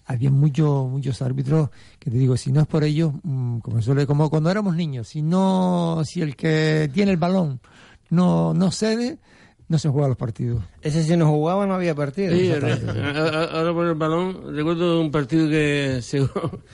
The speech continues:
Speaker 3: jugamos en el Castillo Plus Ultra de los pibes, un partido amistoso, fíjate. Y había un ba-, un balón solo. Y Luján era el, el encargado de los pibes, pero que también jugaba. Bueno, jugaba, se ponía ahí.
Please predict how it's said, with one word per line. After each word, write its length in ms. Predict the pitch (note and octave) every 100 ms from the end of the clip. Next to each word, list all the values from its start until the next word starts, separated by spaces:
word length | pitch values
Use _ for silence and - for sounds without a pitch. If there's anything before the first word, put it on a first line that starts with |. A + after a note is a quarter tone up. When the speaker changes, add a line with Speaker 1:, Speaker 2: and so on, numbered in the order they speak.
| - -
Speaker 3:
jugamos 320 | - C3+ E3+ E3
en 60 |
el 60 | D#3+
Castillo 420 | C#3 A#2+ D#3+ D#3
Plus 160 | C#3+ D3
Ultra 240 | E3 D#3
de 80 | D3
los 100 | C3
pibes, 340 | C#3+ D#3+ F3+
un 120 | F#3+ C#3+
partido 320 | D3 - F3+
amistoso, 440 | D#3 G3 C#3 - - _ _ - - - -
fíjate. 400 | E3 D3 B2 B2+ A#2+ - - - - - -
Y 80 | C#3
había 160 | D#3+ F#3+
un 60 |
ba-, 160 | G3 F#3+
un 100 | G3
balón 240 | F#3 F#3 D#3
solo. 340 | C#3 D3 F#3 - _ _ _ _ _ - -
Y 640 | D3+ C#3 C#3 C#3+ C#3+ C#3
Luján 500 | C3+ C3 D3+ F#3+ G#3 - _ - _ _ - _
era 220 | - D3 D3
el, 840 | D3 C#3+ C3+ C3+ C3 C3 B2+ - - - -
el 140 | C#3
encargado 320 | B2+ D3 D#3+
de 60 | E3+
los 80 | D3+
pibes, 380 | F#3 G#3+ G3+ - D#3
pero 200 | F3 D3+
que 80 | C#3+
también 240 | D3+ E3
jugaba. 380 | E3 B3 F#3+ A#2+ - _ _ _
Bueno, 180 | E3+ D#3
jugaba, 400 | D#3+ D#3 A#2+ G#2+
se 120 | B2
ponía 200 | C3+ E3
ahí. 220 | F3 D#3+